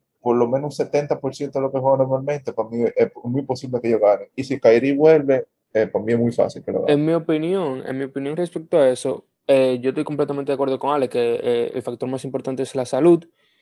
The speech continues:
Speaker 2: Eh, y yo, fuera una temporada donde tuvieran competencia de verdad,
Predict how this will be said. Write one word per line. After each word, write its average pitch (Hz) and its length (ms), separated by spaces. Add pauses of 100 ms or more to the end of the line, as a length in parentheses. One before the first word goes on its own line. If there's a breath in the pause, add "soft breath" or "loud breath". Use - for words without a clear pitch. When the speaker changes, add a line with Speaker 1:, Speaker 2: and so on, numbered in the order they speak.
(340)
Speaker 2:
Eh, 147 260
y 139 180
yo, 160 240
fuera 151 200
una 160 320
temporada 147 460
donde 123 300
tuvieran 127 420
competencia 143 720
de 143 100
verdad, 135 460